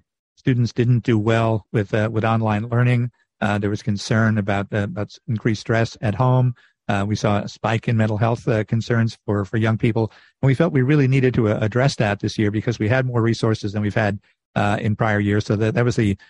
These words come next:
a major focus. Uh, Senate Bill one and Senate Bill two,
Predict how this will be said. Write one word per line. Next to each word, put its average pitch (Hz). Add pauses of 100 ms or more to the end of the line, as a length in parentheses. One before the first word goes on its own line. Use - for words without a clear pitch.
(140)
a 117
major 135
focus. 110
Uh, 104
Senate 131
Bill 120
one 117
and 113
Senate 113
Bill 104
two, 131